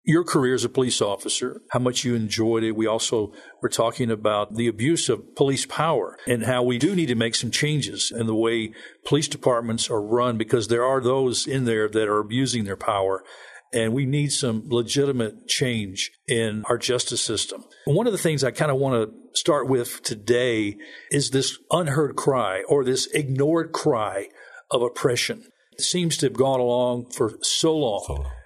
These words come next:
Speaker 1: And what we have been awoke to through the wrongful death of George Floyd is something that has been simmering. And there's been these outbreaks that'll happen,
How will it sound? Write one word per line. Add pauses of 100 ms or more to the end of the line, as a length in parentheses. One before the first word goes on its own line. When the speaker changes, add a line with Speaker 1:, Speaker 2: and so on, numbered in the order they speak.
(240)
Speaker 1:
And
what
we
have (300)
been
awoke
to (880)
through
the
wrongful
death (360)
of
George
Floyd (460)
is
something
that
has
been
simmering. (380)
And
there's
been
these
outbreaks
that'll
happen,